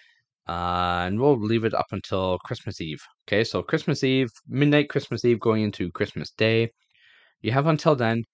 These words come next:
Send me your wildest believable, okay? It has to be believable. Send me your wildest believable Pokemon conspiracy theory that was not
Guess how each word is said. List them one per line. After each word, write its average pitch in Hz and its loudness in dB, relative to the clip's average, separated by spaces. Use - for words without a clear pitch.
Send 285 2
me 370 4
your 113 6
wildest 101 2
believable, 117 2
okay? 123 2
It - -6
has - -6
to 220 -4
be 175 0
believable. 113 0
Send 180 -4
me 208 2
your 147 2
wildest 127 2
believable 120 2
Pokemon 123 0
conspiracy - -2
theory 160 -2
that - 2
was 98 -2
not 101 0